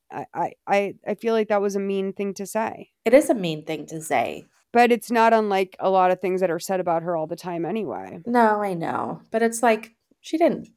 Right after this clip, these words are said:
Speaker 2: <laughs> she, she didn't do anything to Dave Portnoy.
Speaker 1: Uh, uh, talk about, like, catching a stray.
Speaker 2: Yeah.
Speaker 1: For, like, I mean, you know, I don't know. I, I feel like every time I talk about this, I'm like, "Oh, you know, I'm,"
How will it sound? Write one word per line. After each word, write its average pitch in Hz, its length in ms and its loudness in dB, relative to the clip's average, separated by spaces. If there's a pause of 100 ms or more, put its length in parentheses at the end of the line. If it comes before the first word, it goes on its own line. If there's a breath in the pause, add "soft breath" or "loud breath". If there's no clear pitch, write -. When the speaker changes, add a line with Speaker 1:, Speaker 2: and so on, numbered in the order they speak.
(240)
Speaker 2:
<laughs> - 840 -6
she, - 340 -4
she - 180 -2
didn't 262 220 2
do 170 160 2
anything 165 340 -4
to 170 80 -8
Dave 156 280 -2
Portnoy. 196 580 -4 (300)
Speaker 1:
Uh, 247 160 8 (120)
uh, 247 100 2
talk 262 300 2
about, 233 260 6
like, 180 180 2
catching 185 360 -2
a 143 60 -4
stray. 175 640 -2 (180)
Speaker 2:
Yeah. 160 380 2 (720)
Speaker 1:
For, - 340 8
like, 254 460 6
I 269 80 4
mean, 277 440 0
you 294 140 0
know, 269 380 4
I 285 100 4
don't 330 180 4
know. 196 360 4 (600)
I, 247 200 8
I 254 180 4
feel 311 260 0
like 294 280 4
every 240 260 0
time 240 180 -2
I 208 100 2
talk 214 260 -2
about 180 240 2
this, 170 240 0
I'm 190 120 -2
like, 175 240 -4 (100)
"Oh, 247 840 -2 (100)
you 247 160 -2
know, 226 160 0
I'm," 233 320 -6